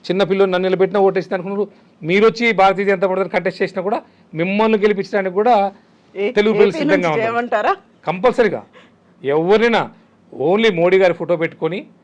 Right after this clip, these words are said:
Speaker 1: దేశం కోసం, ధర్మం కోసం పనిచేస్తాను అని మీరు ఒక స్లోగన్ ఇవ్వగలిగితే చాలామంది గెలిచారు.
Speaker 2: Hmm.
Speaker 1: కర్ణాటకలో చాలామంది మా ఫ్రెండ్స్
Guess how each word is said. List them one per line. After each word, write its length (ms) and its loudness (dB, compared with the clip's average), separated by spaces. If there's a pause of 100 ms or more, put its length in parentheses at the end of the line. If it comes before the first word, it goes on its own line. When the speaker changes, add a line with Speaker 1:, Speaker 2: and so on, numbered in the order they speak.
(200)
Speaker 1:
దేశం 300 -4
కోసం, 280 -2
ధర్మం 280 -8
కోసం 220 -6
పనిచేస్తాను 720 -8 (400)
అని 120 -10
మీరు 160 -2
ఒక 60 -6
స్లోగన్ 340 0
ఇవ్వగలిగితే 520 -6 (320)
చాలామంది 320 0
గెలిచారు. 340 -2
Speaker 2:
Hmm. 720 -20
Speaker 1:
కర్ణాటకలో 520 0 (100)
చాలామంది 280 -2
మా 100 -2
ఫ్రెండ్స్ 320 -4